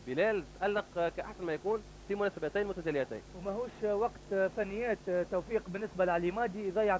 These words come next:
Speaker 2: كرة في وقت حساس، لأنه المباراة ماشية هدف بهدف، وتعرفوا الكرة كيما هكا، آه، تخلي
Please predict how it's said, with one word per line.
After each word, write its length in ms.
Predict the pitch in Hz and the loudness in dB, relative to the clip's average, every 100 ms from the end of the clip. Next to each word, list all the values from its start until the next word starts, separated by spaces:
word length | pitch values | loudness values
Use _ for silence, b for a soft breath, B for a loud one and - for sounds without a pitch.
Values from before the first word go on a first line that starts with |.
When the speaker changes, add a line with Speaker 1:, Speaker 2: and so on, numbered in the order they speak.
| - | 2
Speaker 2:
كرة 400 | 226 208 202 196 | 4 6 4 2
في 180 | - 214 | 0 0
وقت 140 | 214 - | 0 0
حساس، 360 | 190 202 226 214 - - - - | -2 4 4 4 -2 -18 -18 -4
لأنه 300 | 180 214 226 | 0 0 0
المباراة 460 | 214 208 185 208 233 214 | -2 -2 2 4 4 2
ماشية 360 | 220 220 190 | -2 2 4
هدف 200 | 196 226 185 | 4 2 0
بهدف، 420 | 190 185 180 240 - - | 2 4 4 2 0 -8
وتعرفوا 460 | 220 214 226 170 190 | -6 2 2 2 -4
الكرة 240 | 220 208 | -2 -2
كيما 320 | 202 202 190 | -2 -4 -2
هكا، 240 | 240 247 220 - - - 185 | 0 0 -2 -6 -20 -8 -2
آه، 480 | 196 208 208 202 190 - | 0 2 2 0 -4 0
تخلي 500 | 226 220 214 208 202 | 2 4 2 2 0